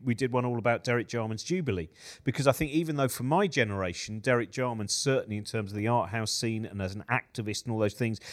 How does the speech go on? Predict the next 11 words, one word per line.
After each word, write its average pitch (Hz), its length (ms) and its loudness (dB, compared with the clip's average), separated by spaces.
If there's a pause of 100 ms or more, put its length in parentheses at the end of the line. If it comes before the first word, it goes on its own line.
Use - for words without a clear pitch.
(140)
is 117 120 0
someone 123 200 4
very 120 180 6
well 113 180 2
known 160 220 2
to - 100 -4
me. 110 60 2
My 117 140 2
friend 151 320 2
Grace 123 280 0
Petrie, 113 520 0